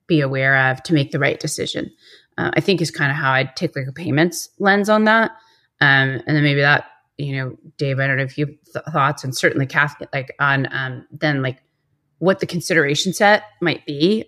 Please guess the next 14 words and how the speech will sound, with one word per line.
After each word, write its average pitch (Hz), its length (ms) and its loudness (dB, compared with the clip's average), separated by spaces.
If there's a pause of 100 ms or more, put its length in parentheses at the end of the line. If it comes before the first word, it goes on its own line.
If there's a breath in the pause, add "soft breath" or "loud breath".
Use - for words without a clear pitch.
around 143 560 -2 (100)
getting 156 260 2
educated 175 880 2
and, 135 520 -8 (260)
you 147 140 -10
know, 131 120 -10
what 135 220 -10
you 151 60 -6
should 147 200 -10
know 139 360 2
kinda 143 260 -6
coming 151 320 -6
into 147 320 -4
it. 214 220 -2